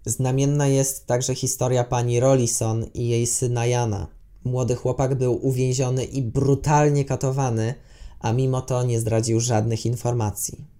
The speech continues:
Do senatora Nowosilcowa przychodzi stara i ślepa Rollisonowa i prosi o wypuszczenie z więzienia jej syna, który był jedynym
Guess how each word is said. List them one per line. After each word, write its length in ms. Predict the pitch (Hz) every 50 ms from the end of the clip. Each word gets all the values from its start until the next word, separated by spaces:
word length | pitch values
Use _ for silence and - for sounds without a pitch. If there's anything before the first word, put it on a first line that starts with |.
| - -
Do 120 | 160 - -
senatora 520 | - 147 139 143 143 143 170 165 175 165
Nowosilcowa 800 | 151 156 160 151 151 156 - 143 139 143 - 156 147 156 151 143
przychodzi 500 | 147 - - - - 147 139 143 139 139
stara 460 | - - - - 156 151 151 143 135
i 80 | 135 135
ślepa 380 | - 135 139 135 - 143 135
Rollisonowa 840 | 131 131 131 131 131 - - 127 131 131 135 139 135 139 139 131 120
i 160 | - 139 135
prosi 600 | - - - 156 160 160 156 156 156 - - 147
o 120 | - 139
wypuszczenie 640 | 139 143 139 - 131 127 - - - 135 135 139 135
z 80 | 131 -
więzienia 460 | 131 131 131 131 139 135 131 131 127
jej 180 | 127 123 123
syna, 640 | 123 - - - 143 135 127 120 117 120 117 - - -
który 240 | - - 135 131 127
był 340 | 123 135 131 127 123 - -
jedynym 720 | - 135 127 135 147 143 143 147 156 147 147 143 139 139